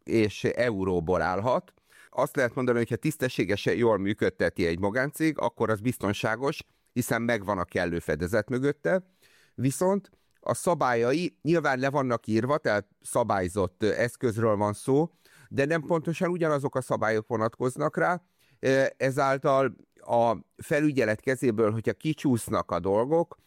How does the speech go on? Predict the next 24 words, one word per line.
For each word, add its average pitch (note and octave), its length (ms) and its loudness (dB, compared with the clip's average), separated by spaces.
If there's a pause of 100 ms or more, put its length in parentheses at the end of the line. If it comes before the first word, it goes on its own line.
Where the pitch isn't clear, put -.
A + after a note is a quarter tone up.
(120)
akkor A#2 640 0
előfordulhatnak G#2+ 1080 2
problémák, D#3 720 0
amire C3 420 0
ugye A#2+ 340 2 (180)
föl C#3+ 180 2
is A#2 100 0
szokták A2+ 440 -2
hozni A#2 400 0
a G2+ 220 0 (240)
huszonhármas A2+ 800 0
Silicon A#2 440 0
Valley G2+ 240 2
Bank F#2+ 240 -2
esetét, D#3+ 580 -2 (300)
ahol B2 280 2
mikor B2 240 0
a B2 60 2
Silicon A#2+ 560 0
Valley G2+ 260 4
Bank F#2 360 0 (260)
nehéz C#3+ 360 0
helyzetbe D#3 480 0
került, D3 460 2